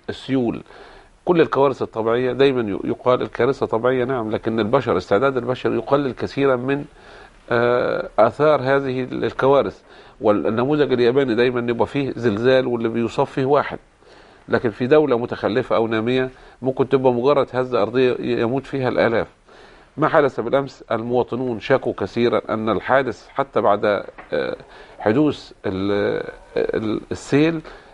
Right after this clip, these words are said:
أن المحافظ لم يصل إلا يعني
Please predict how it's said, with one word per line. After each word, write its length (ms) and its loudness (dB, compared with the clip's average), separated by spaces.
أن 120 0
المحافظ 540 0
لم 140 2
يصل 260 -2
إلا 460 0
يعني 500 -2